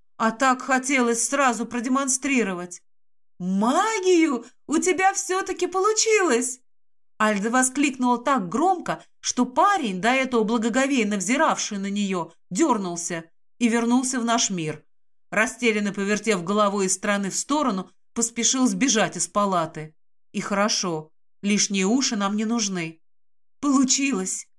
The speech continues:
Полный рассказ я решила оставить до возвращения в комнату.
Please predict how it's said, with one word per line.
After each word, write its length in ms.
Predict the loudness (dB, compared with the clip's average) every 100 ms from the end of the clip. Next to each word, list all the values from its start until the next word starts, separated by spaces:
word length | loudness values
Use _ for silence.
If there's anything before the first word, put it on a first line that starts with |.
| _ _ _ _ _ _ _
Полный 380 | 0 2 2 4
рассказ 580 | 2 0 0 -2 -2 -10 -4
я 200 | 0 2
решила 400 | 2 2 4 4
оставить 500 | 2 2 2 0 0
до 160 | 0
возвращения 680 | 0 -2 -2 0 0 0 -4
в 100 | -6
комнату. 600 | -4 -2 -2 -6 -8 -12